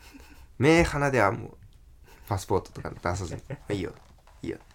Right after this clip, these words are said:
そ-、あ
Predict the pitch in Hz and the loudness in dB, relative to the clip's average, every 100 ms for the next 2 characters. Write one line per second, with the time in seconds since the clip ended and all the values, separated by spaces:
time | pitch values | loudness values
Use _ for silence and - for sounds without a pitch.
0 | - - - - - - - - - - | -20 -20 -20 -20 -20 -20 -20 -20 -20 -20
1 | - - - - - - - - _ _ | -20 -20 -20 -20 -20 -20 -20 -20 _ _
2 | _ _ _ _ _ - - - _ - | _ _ _ _ _ -20 -20 -20 _ -20
3 | - _ _ _ - 107 - - - _ | -20 _ _ _ -18 -18 -18 -20 -20 _
4 | _ - - - - - _ _ _ - | _ -20 -20 -20 -20 -20 _ _ _ -20
5 | - | -20